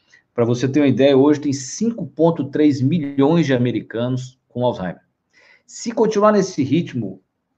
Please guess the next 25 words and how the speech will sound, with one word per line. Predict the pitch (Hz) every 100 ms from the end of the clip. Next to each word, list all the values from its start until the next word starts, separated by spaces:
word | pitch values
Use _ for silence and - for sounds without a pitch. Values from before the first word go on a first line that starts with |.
| _
lá | 151 180
pelo | 180 160
ano | 151
dois | 139 123
mil | 131
e |
cinquenta, | 127 143 131 147 135 98
vai | 95 120
ter | 123 131 131
treze | 160 170 160
ponto | - 143 147 -
oito | 127 131 131
milhões | 127 139 127 131 123
de | 104
americanos. | 87 82 - - _ _ _ _ _ _ _ _ _ - - _ 127
Depois | 170 170 208 233
de | 165
ter | - - 196
um | 160 131
câncer, | 156 170 135 - 92 - _ _ -
desenvolver | 107 143 160 151 104 120 143 160 165 - _
um | 127 127 120
mal | 123 123
de | 117
Alzheimer, | 101 95 117 123 127